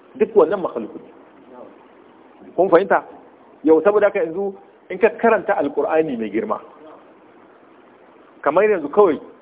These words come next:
kai hikayen magana Allah kake, ba magana ce ta Allah kake hudu ba. Kun gane? Shi al-kalamun nafsi ma'anar shi guda ne, shi ya tsaya can inda yake. Duk wani bawa da ya faɗi, eh, ya ce ya rera wannan maganar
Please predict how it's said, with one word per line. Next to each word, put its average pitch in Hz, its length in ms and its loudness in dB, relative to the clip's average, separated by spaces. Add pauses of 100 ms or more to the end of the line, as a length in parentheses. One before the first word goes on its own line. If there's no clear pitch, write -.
kai 190 240 0
hikayen 180 580 2
magana 147 360 0
Allah 143 180 -2
kake, 127 240 -8
ba 123 240 -6
magana 151 360 -2
ce 139 80 -4
ta 165 100 -6
Allah 131 280 -2 (840)
kake - 220 -2
hudu - 200 0
ba. - 100 -4 (2500)
Kun 151 120 4
gane? 175 280 4 (400)
Shi 226 80 2
al-kalamun 202 480 -2
nafsi 185 280 -6
ma'anar 156 320 0
shi 165 100 -6
guda 165 220 4
ne, 170 200 -4
shi 165 80 -4
ya 185 100 2
tsaya 190 240 -4
can 180 140 -8
inda 180 200 -2
yake. - 240 -6 (580)
Duk 233 100 -4 (120)
wani 247 200 4
bawa 233 320 4
da 151 100 -6
ya 196 80 2
faɗi, 180 440 -10 (540)
eh, 151 260 -2
ya 160 100 -6
ce 196 100 -2
ya 175 100 8
rera 190 320 6
wannan 151 400 -2
maganar 156 380 0